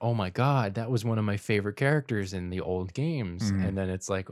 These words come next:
Speaker 1: "Oh, well, this must be a new game because they
Speaker 2: Yeah.
Speaker 1: don't sound exactly the
Speaker 2: Yeah.
Speaker 1: same." They re-,
Speaker 2: Well, that's,
Speaker 1: they could have
Speaker 2: that,
Speaker 1: had all
Speaker 2: that's
Speaker 1: the
Speaker 2: where
Speaker 1: same
Speaker 2: the,
Speaker 1: characters,
Speaker 2: that's where
Speaker 1: but they
Speaker 2: Treyarch
Speaker 1: didn't.
Speaker 2: getting their money now. They're like, "Okay, we brought these guys back, so."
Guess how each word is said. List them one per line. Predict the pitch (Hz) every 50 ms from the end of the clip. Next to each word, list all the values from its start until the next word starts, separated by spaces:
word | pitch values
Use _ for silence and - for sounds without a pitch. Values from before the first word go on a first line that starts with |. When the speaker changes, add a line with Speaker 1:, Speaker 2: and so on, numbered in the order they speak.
| - -
Speaker 1:
"Oh, | 143 139 117
well, | 98 95 95 98
this | 95 123 120 - - -
must | 107 107 110 - -
be | - 110 110
a | 110
new | 110 127 147 143
game | 117 104 98 98 98
because | 98 104 104 - 104 80 76
they | 104
Speaker 2:
Yeah. | 101
Speaker 1:
don't | 107 104 104 104 -
sound | - - 135 127 127 117 107 101 92
exactly | 95 92 92 - 92 - - - 95 92
the | -
Speaker 2:
Yeah. | -
Speaker 1:
same." | - - - 147 143 117 90 80 82
They | 95 92
re-, | 92 95 104
Speaker 2:
Well, | 113
that's, | 104 110 113 -
Speaker 1:
they | 127 131
could | 131 - - 233 233
have | 196 110
Speaker 2:
that, | 101
Speaker 1:
had | 117 113 104
all | 92 107 113
Speaker 2:
that's | 120 127 - -
Speaker 1:
the | 139
Speaker 2:
where | 127 120
Speaker 1:
same | 120 113 107
Speaker 2:
the, | 104
Speaker 1:
characters, | - 127 147 156 135
Speaker 2:
that's | 120 -
where | 113 92
Speaker 1:
but | -
they | - 104
Speaker 2:
Treyarch | 98 90 92
Speaker 1:
didn't. | 123 117
Speaker 2:
getting | 98 92 90
their | 85 80 80
money | 78 78 78 78 78
now. | 76 73 73 76 87 85 _
They're | 95 92 87
like, | 82 78 78 - -
"Okay, | - 104 98 - 85 80 80 78 76 - _ -
we | 113 95
brought | 87 85 78 69
these | 80 80 -
guys | - 67 67 64 -
back, | - - - - - - -
so." | - - - 78 - - -